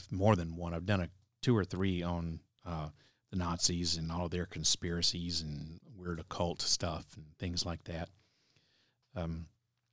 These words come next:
and this year I was going to do it on the Yuba County Five, but unfortunately, uh, as,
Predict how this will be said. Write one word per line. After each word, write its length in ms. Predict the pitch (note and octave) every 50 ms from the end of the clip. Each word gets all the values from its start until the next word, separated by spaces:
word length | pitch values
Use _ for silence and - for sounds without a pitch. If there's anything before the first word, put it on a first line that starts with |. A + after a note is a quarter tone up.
| _ _ - - - - - -
and 320 | A#2 G#2+ G2+ G2 G#2 - -
this 340 | F#2+ G#2 C#3+ D#3 C#3+ -
year 160 | C3 A#2+ A2+ A2
I 60 | G#2+
was 140 | G#2 G2 F#2
going 180 | - G#2+ G#2
to 80 | G2 F2
do 140 | G2 G2 G2
it 80 | F2+
on 100 | G2 F#2
the 80 | F2+ F2+
Yuba 160 | F2+ E2 -
County 260 | F2 G2 F2 E2+ E2
Five, 360 | D#2+ - - F2+ E2+ E2+ D#2+
but 80 | E2+ F2
unfortunately, 880 | F#2+ F2+ - - A2+ A2 - - G#2+ G2+ G2+ G2 G2 F#2+ F#2+ F#2+ F2+ - - - - _ _ _ _ -
uh, 380 | - F#2+ F2+ F2 F2 E2+ F2 F2+
as, 300 | - G2 G2 F#2 G2 F#2+